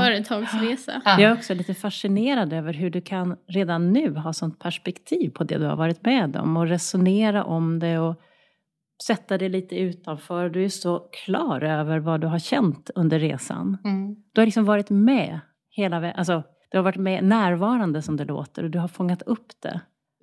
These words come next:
Speaker 2: Hur kommer det sig? Varför tror du att just du klarar av att, att göra det?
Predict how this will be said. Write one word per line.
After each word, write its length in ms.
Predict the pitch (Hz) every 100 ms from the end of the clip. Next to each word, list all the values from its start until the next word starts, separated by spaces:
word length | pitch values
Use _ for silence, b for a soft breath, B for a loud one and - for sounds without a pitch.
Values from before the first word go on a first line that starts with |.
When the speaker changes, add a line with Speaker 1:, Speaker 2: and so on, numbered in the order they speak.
| _
Speaker 2:
Hur 120 | - 247
kommer 260 | 262 247
det 200 | 233 226
sig? 400 | 202 160 175 175
Varför 340 | 185 214 208 220
tror 160 | 208
du 40 | 196
att 140 | 190
just 260 | 196 190 185
du 360 | 214 147 160
klarar 340 | 160 165 107 180
av 200 | 160 165
att, 260 | 170 156 -
att 100 | 170
göra 280 | 156 165
det? 260 | 175 160